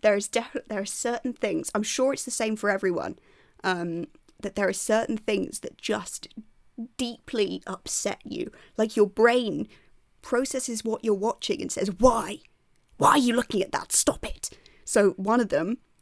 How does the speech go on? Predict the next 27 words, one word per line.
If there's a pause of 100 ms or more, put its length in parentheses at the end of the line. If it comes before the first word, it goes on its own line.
is
the
bones
through
the
skin. (1120)
And
then, (540)
uh,
pretty
mundane,
I
think
it's
probably
quite
common (240)
that
in
horror
movies, (720)
I
cannot
quite
deal
with (140)
anything